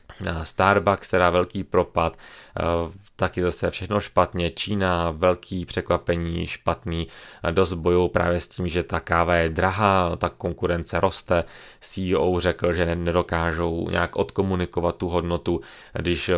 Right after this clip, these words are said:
komentoval vlastně živě, eh, na C N B C nebo někde s Jimem Cramerem, tak ty akcie dál vlastně padaly, úplně se mu to nepovedlo.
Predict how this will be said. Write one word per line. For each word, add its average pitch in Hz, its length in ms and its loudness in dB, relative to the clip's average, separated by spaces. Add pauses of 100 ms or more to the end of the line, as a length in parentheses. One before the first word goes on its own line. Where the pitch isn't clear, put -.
komentoval 87 720 2
vlastně 90 540 -4
živě, 82 460 0
eh, 85 1200 -4
na - 60 -12
C - 200 -6
N 104 120 -2
B 117 120 -6
C 107 180 -6
nebo 95 180 -4
někde 90 280 -2 (480)
s 87 180 -2
Jimem 90 200 2
Cramerem, 85 420 2
tak - 160 -4
ty - 120 -2
akcie 87 360 -2
dál 85 220 2
vlastně 82 280 -2
padaly, 85 480 0
úplně 85 480 -4
se - 120 -8
mu 87 120 -4
to - 120 -4
nepovedlo. 85 640 2